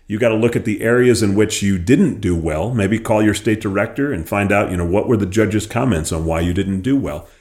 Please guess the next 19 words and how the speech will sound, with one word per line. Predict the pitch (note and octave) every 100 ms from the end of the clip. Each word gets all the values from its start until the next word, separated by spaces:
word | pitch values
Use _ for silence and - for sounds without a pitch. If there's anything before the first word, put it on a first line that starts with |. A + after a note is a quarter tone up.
| -
and | A2+ G2+
take | - B2+ B2+ - -
action. | A2 - - C#2 B1+ _ _
You | G2+
know, | F2+
whether | F#2 F#2
that's | F#2+ F#2+
getting | - G#2 F#2+
a | E2+
better | G2 -
swimsuit | - A#2+ A2 G2+ -
body, | D2+ C#2+ C2 - _ _
or | F2+ F2
it's | F2 -
really | F#2+ B2 A#2
refining | G#2+ F#2+ G#2+ G2+ G#2
your | G2 F#2+
interview | G#2+ F2 D#2
skills, | - E2+ C#2 D2 -